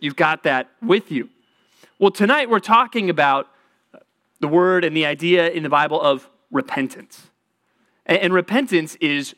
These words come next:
crucial, uh, according to the Bible. The Bible makes it clear no one is getting in as a Christian. No one is going to heaven who has not repented of their sin.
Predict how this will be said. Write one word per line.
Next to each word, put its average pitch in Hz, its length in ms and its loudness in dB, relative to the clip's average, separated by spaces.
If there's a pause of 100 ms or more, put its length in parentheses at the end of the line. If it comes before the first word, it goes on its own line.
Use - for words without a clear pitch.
crucial, 135 880 -2 (540)
uh, 165 40 -4 (120)
according 180 480 0
to 170 480 0
the 156 80 -6
Bible. 156 380 -2 (260)
The 170 80 0
Bible 208 260 2
makes 196 220 -2
it 170 60 -2
clear 202 420 -2
no 175 320 2
one 226 240 0
is 156 260 -2 (220)
getting 185 340 0
in 190 260 0
as 156 160 -2
a 151 220 0 (200)
Christian. 202 440 0
No 202 120 4
one 226 200 0
is 156 260 -4 (240)
going 190 300 2
to 170 100 -2
heaven 185 300 -2
who 165 160 0
has 151 180 0
not 190 300 0 (100)
repented 143 920 -4 (360)
of 139 460 0 (260)
their 131 460 -2 (140)
sin. 214 400 -4